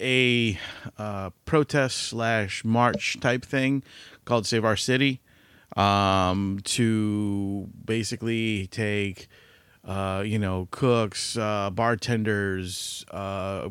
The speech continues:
club owners, musicians, you name it that's in the, in the entertainment i-, industry to get together and basically do, like, a peaceful protest in trying to get the clubs to reopen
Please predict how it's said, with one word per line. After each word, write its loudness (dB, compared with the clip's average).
club 0
owners, -2
musicians, -2
you 6
name 6
it 2
that's 0
in 2
the, 0
in 0
the 0
entertainment -2
i-, 0
industry -4
to -4
get -6
together -2
and -4
basically 2
do, 6
like, 6
a 0
peaceful 0
protest 4
in 4
trying 4
to 0
get 0
the -2
clubs -2
to 2
reopen -4